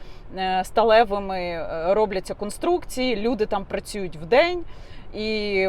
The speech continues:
видно, що активно робота по зміні ведеться, відповідно, процес відбувається. Цікаво дізнатися, хто за це платить.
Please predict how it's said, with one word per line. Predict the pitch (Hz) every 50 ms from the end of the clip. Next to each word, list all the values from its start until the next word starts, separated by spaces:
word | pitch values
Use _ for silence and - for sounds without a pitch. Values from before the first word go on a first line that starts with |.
| 185 180
видно, | 220 269 269 196 165 202 196 185
що | 180 - - - 202 185
активно | 175 175 - 208 - - - - 254 226 175 170 175 175 170 165 160 160 156 151 170
робота | 185 214 226 196 220 214 196 - 185
по | 170 - 190
зміні | 190 - 202 202 196 180 175 160 156
ведеться, | 170 202 226 214 359 403 403 - - - 311 294 285 269 262
відповідно, | 202 175 226 - - 214 202 180 254 294 254 269 311 311 311 311
процес | - - - - - - 220 214 - -
відбувається. | 202 247 226 220 254 370 359 320 233 185 156 147 156 - - - 143 147 - - - - - - - - - - - - - - - - - - -
Цікаво | - 285 - 339 339 339 403
дізнатися, | 247 302 269 269 262 277 311 - 330 - - 339 320 320 320 320 - - - - - - - -
хто | - - - 277 240 262
за | 226 202 196
це | - - 214 220 226 220 - - - - -
платить. | 233 214 196 175 151 - - 139 - - -